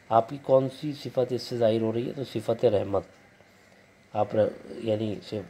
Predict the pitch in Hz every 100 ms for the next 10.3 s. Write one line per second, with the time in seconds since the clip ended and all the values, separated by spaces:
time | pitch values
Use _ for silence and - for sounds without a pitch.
0 | - 110 98 104 104 107 110 98 95 95
1 | 107 101 95 92 90 92 - - - -
2 | - - 101 104 98 101 120 - - -
3 | - - - - 110 104 - 113 107 -
4 | - - - 113 - 127 120 - - 110
5 | 107 - 117 98 95 95 82 80 73 -
6 | - - - - - _ - - _ -
7 | 104 110 127 131 - 135 135 120 - 107
8 | 117 107 - 107 101 95 - 90 87 -
9 | 85 85 101 95 113 104 104 104 110 101
10 | 98 104 -